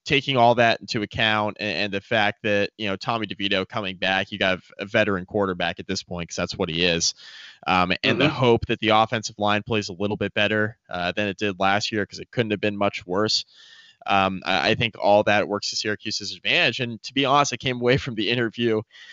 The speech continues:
Speaker 1: looking at the schedule, which we'll touch on here in a moment. Um, I come away a little bit more optimistic about Syracuse football than maybe I was going into the conversation, which happens frequently, but it definitely happened after this conversation we just had.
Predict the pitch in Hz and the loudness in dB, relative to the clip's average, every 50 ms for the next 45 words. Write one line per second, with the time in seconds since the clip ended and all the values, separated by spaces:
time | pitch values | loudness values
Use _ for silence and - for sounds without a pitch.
0 | - - _ - 131 131 - 131 117 117 117 113 107 - - 113 113 - - 151 | -20 -18 _ -4 -2 0 0 0 0 2 2 2 2 0 -2 -6 -4 0 2 2
1 | 147 143 123 123 117 117 113 110 107 - - 113 107 107 104 95 - - 123 110 | 2 2 2 2 4 4 4 2 0 -2 -2 0 2 2 2 0 0 0 0 0
2 | - 127 110 107 110 127 120 113 104 95 95 110 123 131 113 101 98 95 92 _ | 2 0 0 0 0 0 -2 -2 -2 -2 0 2 2 2 2 0 -2 -4 -4 _
3 | _ - 95 98 98 98 98 98 95 98 95 104 _ _ - 85 85 - - 92 | _ -4 0 2 2 2 2 0 0 -4 -10 -14 _ _ -6 -4 -4 -2 -2 -2
4 | 113 113 _ - - - 170 175 175 165 156 131 123 135 143 156 139 120 110 107 | -2 -2 _ 0 0 2 4 4 2 4 2 4 4 4 4 4 4 4 2 2
5 | 113 123 139 147 143 139 143 123 - 95 101 104 113 127 139 143 - - 117 135 | 2 2 2 2 2 2 2 -2 -2 -4 -4 -2 0 2 2 2 2 4 2 2
6 | 139 - 123 104 104 110 120 - - 151 135 127 120 110 107 - 120 120 120 - | 2 0 -4 -6 -4 -4 -4 -2 -4 -4 -4 -2 -2 -2 -2 -2 -2 -2 -2 -2
7 | - 117 - - 123 113 - 139 131 113 - 98 104 110 110 110 110 104 110 117 | -4 -6 -2 -2 -2 0 4 2 2 2 2 -2 -2 0 2 2 2 4 2 2
8 | 110 - 113 101 101 107 120 127 123 - 147 135 131 139 135 - 139 135 143 - | 0 0 -4 -4 -4 -4 -2 -4 -2 0 0 0 0 -2 -2 0 0 0 0 -2
9 | 143 113 101 - - 120 117 - 107 95 - - 113 113 - 107 95 95 98 95 | -4 -6 -4 0 2 0 0 0 -2 -8 -2 -2 -2 -2 -2 -4 -4 -2 0 0
10 | 95 90 98 92 92 - 120 113 113 110 104 92 95 95 101 101 98 95 - 92 | 0 0 2 0 2 4 4 2 2 2 0 0 0 0 0 0 0 -2 -2 0
11 | 95 95 - - 92 90 - 101 95 90 92 - - 95 90 - 87 85 82 - | -2 -2 -2 -2 -8 -6 -4 -4 -6 -4 -6 -6 -4 -4 -4 -6 -8 -14 -16 -16
12 | 98 - 90 82 82 | -14 -10 -8 -8 -8